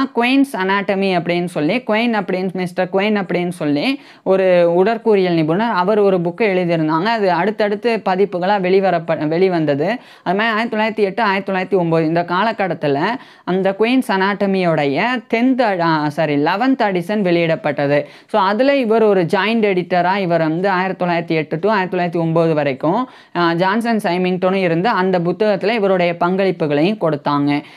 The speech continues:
ஏற்கனவே ஆயிரத்தி எண்ணூத்தி தொண்ணூறு to ஆயிரத்தி எண்ணூத்தி தொண்ணூத்தஞ்சு அந்த காலகட்டத்துல இந்த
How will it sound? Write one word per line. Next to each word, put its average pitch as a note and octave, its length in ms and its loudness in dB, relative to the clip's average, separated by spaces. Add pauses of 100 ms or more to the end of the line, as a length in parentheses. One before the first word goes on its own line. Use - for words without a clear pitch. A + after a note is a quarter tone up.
ஏற்கனவே B3 520 0
ஆயிரத்தி A3+ 540 0
எண்ணூத்தி G3+ 360 -2
தொண்ணூறு G#3 400 2
to A3+ 100 0
ஆயிரத்தி G#3 380 0
எண்ணூத்தி F#3 340 -4
தொண்ணூத்தஞ்சு F#3 440 0
அந்த D#3 280 0
காலகட்டத்துல G3 760 0
இந்த G3+ 480 0